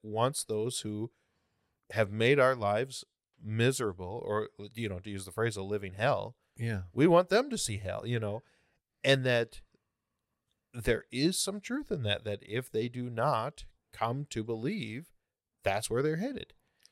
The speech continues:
Speaker 1: Now, th-, th-, again, that doesn't cause us to celebrate and say, "Good, I'm glad they're going there." That causes us to say,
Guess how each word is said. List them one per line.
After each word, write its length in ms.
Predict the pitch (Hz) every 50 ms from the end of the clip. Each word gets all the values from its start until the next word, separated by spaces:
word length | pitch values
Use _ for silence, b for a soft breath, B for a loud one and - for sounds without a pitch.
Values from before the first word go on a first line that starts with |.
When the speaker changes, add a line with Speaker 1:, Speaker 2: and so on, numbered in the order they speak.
| b b
Speaker 1:
Now, 200 | - 135 135 113
th-, 180 | 98 - 110 - _ 120
th-, 120 | 139 -
again, 280 | 123 123 123 156 147 113
that 140 | 107 110 110
doesn't 300 | 135 127 117 113 101 -
cause 240 | - 110 107 104 104
us 120 | 98 -
to 100 | - 92
celebrate 560 | - - 101 107 123 131 120 110 101 101 104
and 80 | - 98
say, 380 | - - 98 95 92 92 90 _ _ _ -
"Good, 240 | - 131 131 110 95
I'm 120 | 90 90
glad 240 | 90 107 107 104 101
they're 100 | - 92
going 320 | - - - 147 208 220 160
there." 260 | 104 90 90 101 120 _ _ _ _ _ _ _ _ _
That 180 | - 113 107 -
causes 300 | - 113 110 98 98 101
us 120 | 104 95 -
to 100 | - 98
say, 180 | - - 101